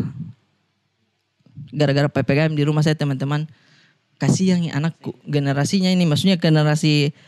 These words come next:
anak kecil kan sekarang, kamase yang enak. Karena, ah, mantan jadi bala terus, mantan jadi bala.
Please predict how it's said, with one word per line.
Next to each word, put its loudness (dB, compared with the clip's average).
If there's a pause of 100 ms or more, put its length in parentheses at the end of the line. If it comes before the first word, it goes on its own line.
(120)
anak 2
kecil 0
kan 4
sekarang, 2
kamase 0
yang 2
enak. -2 (720)
Karena, 2 (1040)
ah, -2
mantan 2
jadi 2
bala 2
terus, 0
mantan 2
jadi 4
bala. 4